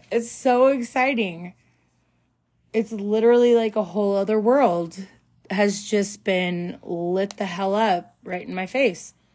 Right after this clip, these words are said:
So, with that being said, the tinctures, the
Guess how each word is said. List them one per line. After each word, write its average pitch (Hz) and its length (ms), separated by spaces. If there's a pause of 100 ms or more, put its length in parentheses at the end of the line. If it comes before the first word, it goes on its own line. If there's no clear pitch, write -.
(460)
So, 214 600 (960)
with 202 220
that 208 140
being 214 280
said, 196 560 (1400)
the 196 200
tinctures, 175 1300
the 180 840